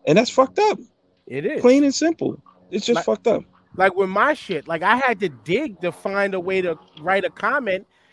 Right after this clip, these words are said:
Speaker 2: and I don't even, I couldn't even, I don't even remember how I found it. Some shit popped up, and I just like, "Yeah, you, you, you banned me for this. I, you, it's not fair. I don't even know what the fuck it was. I'm sure I didn't do it.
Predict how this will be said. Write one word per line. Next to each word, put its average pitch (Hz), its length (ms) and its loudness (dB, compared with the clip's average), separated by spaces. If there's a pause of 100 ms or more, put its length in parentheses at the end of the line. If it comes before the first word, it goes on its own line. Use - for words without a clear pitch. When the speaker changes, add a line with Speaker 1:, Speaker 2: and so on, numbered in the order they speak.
(220)
Speaker 2:
and 180 160 -4
I 208 120 4
don't 285 120 4
even, 247 180 -4
I 214 120 0
couldn't 233 280 -8
even, 233 220 -8
I 190 80 0
don't 233 160 -4
even 214 120 -8
remember 190 520 -4
how 190 260 -2
I 190 120 -2
found 214 440 -4
it. 143 100 -14
Some - 200 -16
shit - 260 -14
popped 202 320 -8
up, 214 180 -4 (320)
and 170 140 -4
I 196 80 0
just 196 300 -10
like, 196 220 -2
"Yeah, 220 120 -4
you, 185 260 -10 (320)
you, 175 220 -18 (160)
you 180 120 -18
banned 190 360 -8
me 190 80 -10
for 185 180 -16
this. 214 400 -6 (360)
I, 185 160 0
you, 190 240 -16 (120)
it's 175 200 -10
not 214 180 0
fair. 254 300 -2
I 160 120 -2
don't 208 140 -8
even 180 220 -16
know 165 80 -8
what 156 240 -10
the 208 80 -14
fuck 214 240 -12
it 226 120 -18
was. 156 460 -10 (380)
I'm 170 160 0
sure 226 280 -2
I 233 140 0
didn't 170 380 -8
do 214 180 -6
it. 196 160 -4